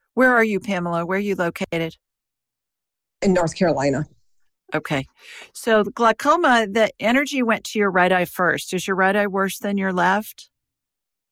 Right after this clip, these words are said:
Speaker 2: That's the one, yes.
Speaker 1: Yeah. All right. So are they gonna use a laser and drill, put little holes in it to relieve the pressure?
Speaker 2: No, it's actually gonna be the surgery where they're gonna put, like, a little drainage tube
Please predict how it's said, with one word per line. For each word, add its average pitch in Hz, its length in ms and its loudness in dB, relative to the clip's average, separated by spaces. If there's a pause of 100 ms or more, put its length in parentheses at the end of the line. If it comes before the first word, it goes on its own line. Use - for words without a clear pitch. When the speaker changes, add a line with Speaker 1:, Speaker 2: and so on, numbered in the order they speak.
(160)
Speaker 2:
That's 190 300 -4
the 208 100 0
one, 190 360 4
yes. 156 420 0 (320)
Speaker 1:
Yeah. 147 280 2 (300)
All 190 120 4
right. 156 200 0 (320)
So 220 380 2
are 214 120 4
they 214 120 4
gonna 220 160 0
use 220 260 0
a 226 80 -2
laser 202 400 0
and 190 140 -2
drill, 185 240 2 (120)
put 208 200 -2
little 185 200 2
holes 190 420 2
in 202 100 -2
it 185 160 -4
to 196 120 -6
relieve 175 340 -2
the 165 100 -2
pressure? 185 680 -4 (1000)
Speaker 2:
No, 190 380 4
it's 185 160 0
actually 226 300 0
gonna 190 160 2
be 180 100 2
the 170 120 -2
surgery 185 680 0
where 180 240 0
they're 175 380 -2
gonna 165 200 -2
put, - 360 0
like, 185 180 0
a 175 60 0
little 170 320 0
drainage 185 680 -2
tube 214 540 2